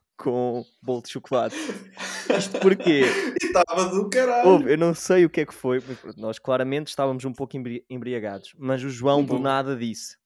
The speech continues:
Speaker 1: ah, tava a fazer uma analogia. "É, isso é como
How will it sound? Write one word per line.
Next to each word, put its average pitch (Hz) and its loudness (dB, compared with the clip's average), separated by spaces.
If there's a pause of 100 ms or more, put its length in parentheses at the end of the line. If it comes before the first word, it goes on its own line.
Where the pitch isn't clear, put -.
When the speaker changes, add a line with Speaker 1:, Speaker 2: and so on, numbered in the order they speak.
(800)
Speaker 1:
ah, 131 0
tava 143 2
a 165 0
fazer 165 -4
uma 175 -2
analogia. 175 -2 (480)
"É, 196 2 (240)
isso - -4
é 160 4
como 190 0